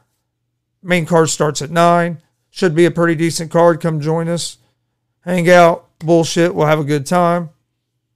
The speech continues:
Also, we now have merch. Check out our merch store at streamlabs dot com, Gonzalez Sports backslash merch. Uh,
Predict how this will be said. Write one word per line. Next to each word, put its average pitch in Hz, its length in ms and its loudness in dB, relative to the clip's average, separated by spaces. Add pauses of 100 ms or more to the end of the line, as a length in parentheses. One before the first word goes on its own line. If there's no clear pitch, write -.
(3250)
Also, 180 400 4
we 160 260 -4
now 170 180 2
have 160 140 2
merch. 165 540 -2 (260)
Check 180 240 -4
out 180 120 4
our 170 80 2
merch 180 260 -2
store 151 320 -2
at 151 80 -6
streamlabs 160 680 -4
dot 156 240 -4
com, 165 420 -2 (440)
Gonzalez 151 440 0
Sports - 580 -2 (1080)
backslash 160 640 -2
merch. 175 520 -2 (960)
Uh, 135 320 -8